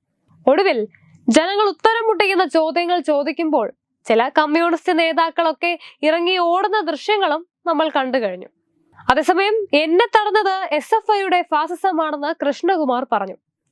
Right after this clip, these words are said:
ഏതോ നാട്ടിലുള്ള ചെഗുവേരയ്ക്ക് ഇവിടെ സ്വാഗതമുണ്ട്, ഭാരതീയനായി എന്നെ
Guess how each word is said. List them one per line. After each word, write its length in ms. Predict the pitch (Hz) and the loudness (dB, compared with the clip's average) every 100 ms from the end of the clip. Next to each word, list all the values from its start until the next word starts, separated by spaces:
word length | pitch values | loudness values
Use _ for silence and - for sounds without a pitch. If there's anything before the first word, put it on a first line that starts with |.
| - | 0
ഏതോ 440 | 254 277 285 339 | 2 2 2 2
നാട്ടിലുള്ള 560 | 330 311 311 349 330 330 | 2 0 0 0 2 0
ചെഗുവേരയ്ക്ക് 760 | 320 285 302 311 302 302 285 | 0 -2 0 -2 -2 -4 -4
ഇവിടെ 220 | 269 247 262 | -2 -2 -2
സ്വാഗതമുണ്ട്, 920 | - 269 254 262 294 277 220 208 311 _ _ _ - | -2 0 0 0 -2 -2 -2 -4 -6 _ _ _ 0
ഭാരതീയനായി 680 | 254 262 311 330 403 415 403 | 2 2 0 0 2 0 -2
എന്നെ 220 | 392 339 | -2 -2